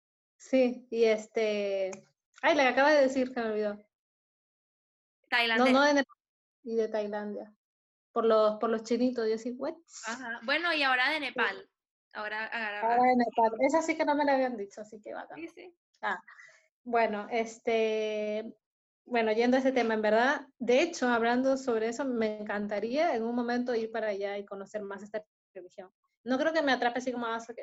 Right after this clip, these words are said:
Speaker 1: pero me encantaría como conocerla mucho, mucho más de cerca, como en profundidad,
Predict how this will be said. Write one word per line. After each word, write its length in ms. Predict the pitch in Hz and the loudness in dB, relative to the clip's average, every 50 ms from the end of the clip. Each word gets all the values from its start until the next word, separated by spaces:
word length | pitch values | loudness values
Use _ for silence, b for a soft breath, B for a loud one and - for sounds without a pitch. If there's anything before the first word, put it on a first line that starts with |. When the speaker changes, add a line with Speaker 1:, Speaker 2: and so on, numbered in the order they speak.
| - - | -14 -10
Speaker 1:
pero 160 | 220 214 202 | -8 -8 -8
me 100 | 196 202 | -6 -8
encantaría 680 | 196 196 196 202 196 196 196 - 202 196 214 226 240 247 | -10 -10 -10 -10 -10 -10 -10 -10 -6 -4 -2 -2 -2 -2
como 200 | 254 233 233 214 | -4 -4 -6 -6
conocerla 540 | 214 208 202 190 - - 214 214 214 214 214 | -6 -8 -8 -8 -6 -6 -4 -4 -4 -6 -6
mucho, 480 | 208 220 220 220 226 233 233 - 247 233 | -6 -8 -6 -6 -6 -6 -6 -8 -8 -8
mucho 280 | 226 208 214 208 - 233 | -8 -8 -10 -8 -8 -8
más 160 | 220 208 214 | -6 -6 -6
de 80 | 214 214 | -6 -6
cerca, 340 | 208 220 220 - - 240 247 | -8 -10 -10 -10 -12 -16 -14
como 200 | - 214 214 202 | -14 -12 -12 -12
en 120 | 196 196 | -12 -12
profundidad, 640 | - 196 196 196 - 202 196 190 190 196 196 196 | -12 -12 -12 -12 -14 -16 -12 -10 -8 -8 -8 -8